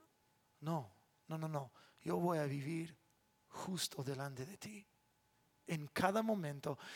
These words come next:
en cada situación. Un teólogo que se llama Oswald Chambers dijo así, dijo, es, es una, una cita larga de él, pero escuchen ate-, atentamente. Eso me ha impactado bastante. Y dijo,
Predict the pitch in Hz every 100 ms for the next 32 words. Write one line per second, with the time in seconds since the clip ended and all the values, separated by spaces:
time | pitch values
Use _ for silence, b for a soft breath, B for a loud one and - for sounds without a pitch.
0 | B 151 156 160 160 156 160 - 147 -
1 | 151 147 - B B B B B B B
2 | B B B _ _ _ _ - 190 208
3 | 214 180 180 170 156 175 - 175 175 190
4 | 175 - 170 156 - 165 160 147 143 -
5 | - - _ _ _ _ _ _ _ _
6 | _ _ - 175 175 170 156 - 160 139
7 | 190 160 165 160 180 - - - - -
8 | - 170 - 202 180 196 190 - 185 185
9 | 160 185 175 160 160 160 151 151 170 165
10 | 156 139 - 143 - 233 - 175 143 175
11 | 196 - 170 160 151 147 139 139 b b
12 | b b - 170 196 175 165 160 151 -
13 | 160 156 143 - 156 139 143 135 139 151